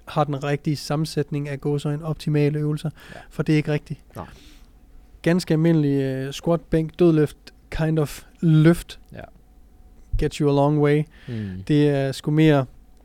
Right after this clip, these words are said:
Speaker 1: øh, de, øh, de helt generelle principper, som progressive overload og,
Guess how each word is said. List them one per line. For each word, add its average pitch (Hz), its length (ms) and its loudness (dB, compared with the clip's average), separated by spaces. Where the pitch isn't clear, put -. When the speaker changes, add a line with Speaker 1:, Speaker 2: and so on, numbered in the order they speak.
Speaker 1:
øh, 131 280 2
de, 139 220 0
øh, 127 240 0
de 143 140 -4
helt 147 200 2
generelle 147 420 0
principper, 147 540 0
som 135 240 -4
progressive 147 480 0
overload 139 420 2
og, 135 200 -4